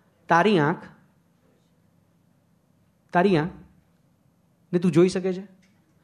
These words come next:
તો કે કેવી રીતે જોઈએ? આંખ જ જોનાર છે ને, એમ પેલો શિષ્ય સામે પોઇન્ટ આઉટ કરે છે કે આંખ આંખને કેવી રીતે જોઈ શકે? અચ્છા, બીજો પોઇન્ટ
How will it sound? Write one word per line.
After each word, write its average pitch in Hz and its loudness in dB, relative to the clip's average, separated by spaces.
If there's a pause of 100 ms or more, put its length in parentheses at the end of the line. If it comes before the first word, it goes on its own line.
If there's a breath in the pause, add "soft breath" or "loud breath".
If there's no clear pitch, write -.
(560 soft breath)
તો - -20
કે - -14
કેવી 302 -2
રીતે 339 -2
જોઈએ? 285 0 (460)
આંખ 170 -2
જ 254 0
જોનાર 233 2
છે 240 -4
ને, 277 0
એમ 220 0 (240)
પેલો 208 -4 (180)
શિષ્ય 247 -8 (180)
સામે 185 -4 (480)
પોઇન્ટ 214 2
આઉટ 185 2
કરે 143 0
છે 131 -8 (320 loud breath)
કે 269 -6 (260)
આંખ 180 -4
આંખને 160 -6
કેવી 277 -6
રીતે 160 -2
જોઈ 135 -6
શકે? - -18 (540)
અચ્છા, - -18 (760)
બીજો 156 -4
પોઇન્ટ 113 -14